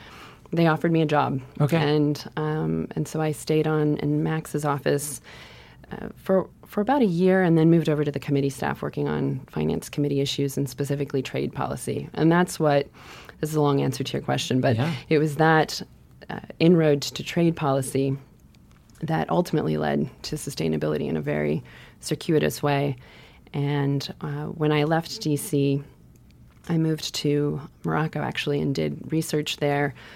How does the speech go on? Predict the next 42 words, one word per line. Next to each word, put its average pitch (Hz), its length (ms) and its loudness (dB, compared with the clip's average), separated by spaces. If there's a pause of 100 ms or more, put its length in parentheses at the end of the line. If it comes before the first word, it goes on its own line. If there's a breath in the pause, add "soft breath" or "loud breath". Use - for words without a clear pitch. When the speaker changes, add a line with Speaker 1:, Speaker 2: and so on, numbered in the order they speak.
(140 loud breath)
Speaker 1:
for - 80 0
about 190 180 6
a 202 40 6
year 175 180 4
and 160 80 4
a 151 60 0
half, 147 240 -2
looking 151 280 0
at - 300 -2
the 139 400 0 (320 loud breath)
impact 160 680 2
of 147 280 -2
the 139 100 0
U 143 100 4
S 143 260 -4
Morocco 147 360 -2
Free 147 180 -4
Trade 147 260 -2
Agreement 139 640 -2
and 147 100 -2
its - 200 -8
effects - 340 -6
on 143 100 0
a 139 60 0
developing 135 460 -4
economy. - 560 -4 (360 loud breath)
It 143 40 -4
was 135 180 -4
one 135 120 2
of 139 120 -2
the 139 200 -2
free 147 200 -2
trade 143 240 -4
agreements 143 420 -4
that - 120 -6
we 143 100 -2
had 143 120 -4
worked 147 240 -6
on 147 260 -2 (640 loud breath)
when 151 160 2
Max 143 300 -2
was 139 260 -6